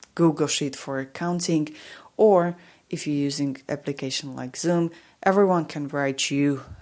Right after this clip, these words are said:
in the personal chat, "Okay, I like this person." That's what's done already when you are sitting at your place after you thank all the participants and reminded everyone to vote,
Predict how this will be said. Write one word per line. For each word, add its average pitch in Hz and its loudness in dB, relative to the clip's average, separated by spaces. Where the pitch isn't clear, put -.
in 156 -4
the 139 -4
personal 135 -4
chat, 156 -4
"Okay, 156 -14
I 139 -6
like 143 -4
this 147 -2
person." 143 -8
That's 202 -2
what's 175 -4
done 170 0
already 170 0
when 147 -4
you 190 2
are 175 2
sitting 151 0
at 143 -4
your 139 -2
place 160 2
after 156 -2
you 139 -4
thank 165 0
all 156 2
the 147 -2
participants 151 0
and 139 -8
reminded 143 -2
everyone 139 -6
to - -8
vote, 196 6